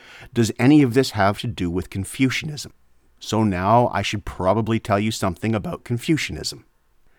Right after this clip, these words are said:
So how do I give a quick synopsis of a philosophic system that's about twenty-five hundred years old? Well, let's see. Confucius was, I guess, what we might call a lower echelon aristocrat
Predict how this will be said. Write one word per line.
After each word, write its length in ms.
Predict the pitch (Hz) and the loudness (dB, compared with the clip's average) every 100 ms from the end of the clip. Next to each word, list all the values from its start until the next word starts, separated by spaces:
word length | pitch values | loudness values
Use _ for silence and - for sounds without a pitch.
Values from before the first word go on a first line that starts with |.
| _ _ _ | _ _ _
So 320 | - 135 117 | -4 2 2
how 340 | 98 117 180 175 | 2 2 2 2
do 260 | 117 147 | 2 0
I 120 | 135 | 0
give 480 | 104 82 107 82 85 | -2 0 -2 -2 -8
a 80 | 78 | -12
quick 340 | - - - | -6 -8 -6
synopsis 840 | - 107 101 104 - - - - - _ _ | -8 -4 -2 -4 -8 -14 -14 -16 -18 _ _
of 200 | 90 90 | -10 -10
a 140 | 85 80 | -10 -8
philosophic 640 | - 135 120 123 113 107 | 0 0 2 -2 -2 -6
system 400 | - 101 - 98 | -4 -6 -4 -6
that's 160 | 87 82 | -6 -10
about 260 | 80 - | -12 -12
twenty-five 540 | - 123 117 - 104 - | -6 -4 -4 -4 -4 -4
hundred 320 | 95 87 80 | -8 -6 -8
years 260 | 80 76 | -10 -12
old? 300 | 67 - - - _ _ _ - - - - - _ _ - | -14 -16 -18 -20 _ _ _ -20 -20 -20 -20 -20 _ _ -8
Well, 480 | 101 147 202 208 | 4 4 6 4
let's 260 | 110 117 - | 2 0 -2
see. 560 | - - 92 - - - - _ _ _ _ | -10 -8 -10 -12 -18 -20 -20 _ _ _ _
Confucius 580 | 120 107 175 175 175 - | -4 -2 0 0 0 -2
was, 760 | 113 120 117 117 110 104 - - _ _ _ - | -4 0 0 -2 -4 -10 -14 -18 _ _ _ -6
I 80 | 123 | -2
guess, 280 | 123 135 - | 0 0 0
what 60 | |
we 100 | 139 | 0
might 220 | 117 120 | 2 0
call 280 | - 117 107 | -2 -2 -2
a 40 | 85 | -2
lower 460 | 87 104 120 113 - | -2 0 2 0 -2
echelon 560 | 107 - 101 95 95 | -4 -2 -2 -2 -4
aristocrat 800 | 82 101 - 101 - 101 98 - | -4 -6 -6 -8 -6 -4 -6 -10